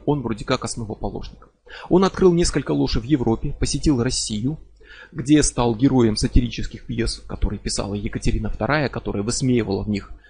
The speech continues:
а, Калиостро, масонов, масонские обряды. В России он провёл девять месяцев, успел познакомиться с князем Потёмкиным,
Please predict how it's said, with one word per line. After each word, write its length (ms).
а, 100
Калиостро, 1080
масонов, 800
масонские 520
обряды. 400
В 100
России 280
он 140
провёл 300
девять 260
месяцев, 420
успел 300
познакомиться 680
с 60
князем 360
Потёмкиным, 640